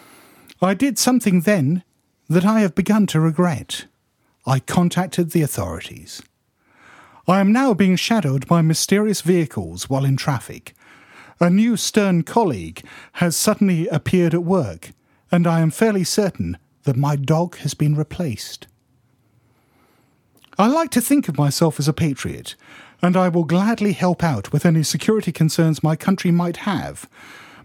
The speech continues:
but the questions from my new and intense workmate have become quite disturbing and outright esoteric. I have begun to fear that this is more than a mere police investigation.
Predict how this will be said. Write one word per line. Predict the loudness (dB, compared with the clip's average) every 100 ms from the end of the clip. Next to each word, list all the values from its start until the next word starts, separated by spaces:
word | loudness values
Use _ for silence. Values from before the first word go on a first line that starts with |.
| 0
but | 2 2
the |
questions | -2 0 -2 0 2 2 0
from | 2 4
my | 4 2
new | 2 2 0 -2
and | 0 0
intense | 0 0 -2 0 0 0 0 -2
workmate | 0 0 0 -6 -6 -10 -16 -18 -20 -4
have | -2 0
become | -2 2 2
quite | 2 0 -2
disturbing | 0 -2 2 0 0 -6 -10 -14 _
and | -4 -2
outright | 0 -2 -2 -6 -2
esoteric. | -4 -2 -4 -4 -6 -8 -20 -20 _ _ _ _ _ -20 -20 -2
I | 2
have | 2 2
begun | 0 2 2
to | 0
fear | -2 0 0 -6 -12 _ -2
that | 0 2
this | 2
is | 2 2
more | 4 2 0
than | 0
a | 2
mere | 2 0
police | -2 -2 -2 -2
investigation. | -4 -4 -8 -10 -12 -12 -12 -12 -14